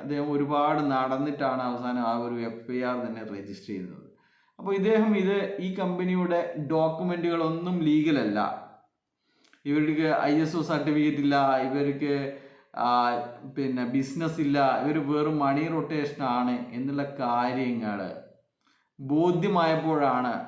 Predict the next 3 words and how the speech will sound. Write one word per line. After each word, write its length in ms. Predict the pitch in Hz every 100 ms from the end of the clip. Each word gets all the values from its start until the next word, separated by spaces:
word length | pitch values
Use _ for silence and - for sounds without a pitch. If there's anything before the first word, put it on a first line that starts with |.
| - - _ _ _ _ _ _ _ _ _ _ _ -
ഇദ്ദേഹത്തിൻ്റെ 520 | 160 175 170 180 165 170 143
അമ്മയും 440 | 147 160 165 160 151 - 147
ഈ 20 | 143